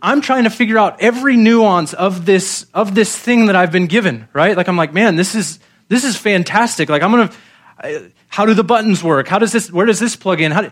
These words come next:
hey, do you wanna get in on this?" How do, like, it was, it was a whole thing.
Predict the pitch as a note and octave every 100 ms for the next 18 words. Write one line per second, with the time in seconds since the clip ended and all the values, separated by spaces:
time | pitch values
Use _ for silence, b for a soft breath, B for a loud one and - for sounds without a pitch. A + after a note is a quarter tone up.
0 | b b G#3+ G3+ E3+ A#3 A3 F3+ G#3+ A3+
1 | A#3+ A#3+ B3 A#3+ A3+ F3+ F#3 E3 - _
2 | _ _ _ _ _ _ - F#3 G#3 G3+
3 | - - _ _ F#3+ G3 F#3+ E3+ G3 G#3
4 | G3 - A3+ C#3 A2+